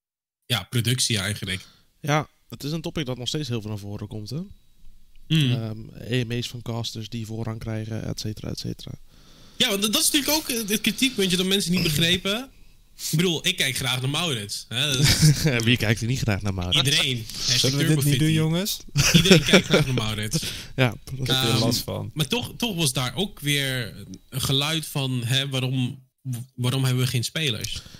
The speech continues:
Speaker 2: Ja, en toen was ik, ehm, op een gegeven moment, ik dacht zo van... Hey, op, op een bepaalde manier snap ik het absoluut. Ehm, ik kon me er ook wel in vinden... Maar ik heb toen ook wel gelijk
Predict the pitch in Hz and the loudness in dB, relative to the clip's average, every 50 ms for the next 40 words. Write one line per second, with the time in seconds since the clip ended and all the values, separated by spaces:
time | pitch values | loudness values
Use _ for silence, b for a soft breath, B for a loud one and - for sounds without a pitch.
0 | B B - 208 202 147 - - 143 139 - 180 175 165 165 156 160 151 - 156 | B B 6 6 6 6 2 -2 -4 -2 2 2 2 4 4 2 0 -2 2 2
1 | 151 147 143 143 143 139 135 139 135 139 131 139 143 147 - - - - - _ | 2 4 4 4 4 4 2 2 0 -2 -6 -10 -12 -14 -18 -20 -20 -20 -20 _
2 | _ _ - - _ - - - 143 - - - 185 185 185 185 180 175 175 165 | _ _ -20 -20 _ -10 -8 -8 -6 -4 -2 0 2 2 2 0 0 -2 -2 -2
3 | - 151 143 - 151 143 - - 151 139 131 139 131 135 139 143 135 127 117 123 | -4 -6 0 0 0 0 2 0 -2 0 0 0 2 4 4 4 4 2 2 -2
4 | 127 - - 73 - 73 104 123 139 135 - 127 - 139 139 147 147 143 139 135 | -4 -6 -8 -10 -8 -8 -6 -2 -2 -2 -2 0 0 2 2 2 0 0 0 0
5 | 131 127 - 143 135 139 - 131 - 139 - - - 123 131 160 - - - - | 0 0 0 -2 -4 -2 -4 -4 -6 -6 -8 -8 -6 -6 -6 -6 -6 -10 -10 -2
6 | - 131 131 123 120 120 113 117 - B B B B B B B B B B B | 2 4 4 4 4 0 -4 -10 -12 B B B B B B B B B B B
7 | - 135 - 147 147 139 139 143 135 139 131 123 120 120 110 135 151 170 185 196 | -10 -4 -2 0 2 4 4 4 4 4 2 0 0 0 0 0 0 0 0 -2
8 | 214 220 220 - b b b b b b b b b b b b b b b - | -4 -4 -6 -10 b b b b b b b b b b b b b b b 0
9 | 135 139 143 - 165 160 - 185 170 170 170 156 165 165 156 143 139 151 151 143 | 4 4 6 6 4 2 2 0 0 2 2 4 4 4 4 4 4 4 4 4
10 | 131 - | 2 0